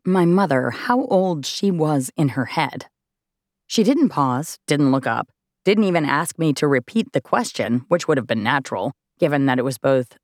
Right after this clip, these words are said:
syntactically awkward and a little odd.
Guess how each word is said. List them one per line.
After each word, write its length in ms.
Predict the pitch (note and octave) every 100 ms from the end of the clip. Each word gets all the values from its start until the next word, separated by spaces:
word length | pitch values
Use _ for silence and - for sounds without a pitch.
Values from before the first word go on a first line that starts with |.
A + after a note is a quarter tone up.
| -
syntactically 880 | - D#3 C3 F3 F3+ - - C#3+ B2+
awkward 640 | D3 F3+ - B2+ A#2+ A#2+
and 380 | - C#3+ C3 C3
a 80 | -
little 320 | D#3 F3 D#3+ -
odd. 460 | D#3+ D3+ B2 C3+